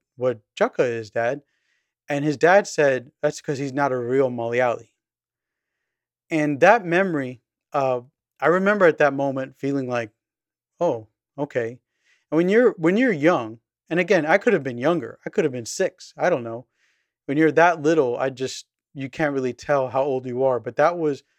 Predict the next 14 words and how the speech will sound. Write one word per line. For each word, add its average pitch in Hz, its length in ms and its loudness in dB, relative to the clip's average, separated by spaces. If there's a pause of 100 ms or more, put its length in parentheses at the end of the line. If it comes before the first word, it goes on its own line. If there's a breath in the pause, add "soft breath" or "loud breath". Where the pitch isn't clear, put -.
(540)
one 165 200 2
of 233 80 0
those 180 220 4
moments 147 580 -2
where, 131 480 0 (540)
um, 127 320 -8 (100)
it, 160 240 -4
it 156 160 -2
really 196 320 0
did 151 260 0
form 139 640 0
my 127 140 -2
sense 147 580 -4
of 123 380 0